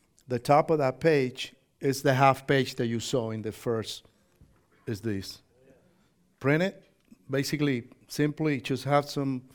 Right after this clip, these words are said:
manual labor and glue it to the top of that, and they handwrite everything. You can do it, I mean, you can type it up in, in Word if you want, you prefer that. I, I'm a kind of a, you know, a,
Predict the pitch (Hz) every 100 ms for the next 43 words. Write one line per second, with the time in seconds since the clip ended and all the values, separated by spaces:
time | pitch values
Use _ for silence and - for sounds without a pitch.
0 | _ _ 139 147 160 156 147 156 165 165
1 | 139 135 131 156 175 190 185 175 165 190
2 | 190 185 185 202 220 233 - - - _
3 | _ _ _ - 135 131 135 135 131 _
4 | _ _ _ _ - 139 147 143 147 139
5 | 139 101 101 92 - _ _ _ _ _
6 | 131 127 165 147 143 170 180 180 - 143
7 | 131 131 143 143 - 131 135 120 143 165
8 | 151 131 123 131 120 110 120 147 180 165
9 | 151 165 175 190 202 160 151 151 - 160
10 | 160 185 175 147 139 147 156 175 156 -
11 | 156 160 147 131 117 127 127 117 113 123
12 | 120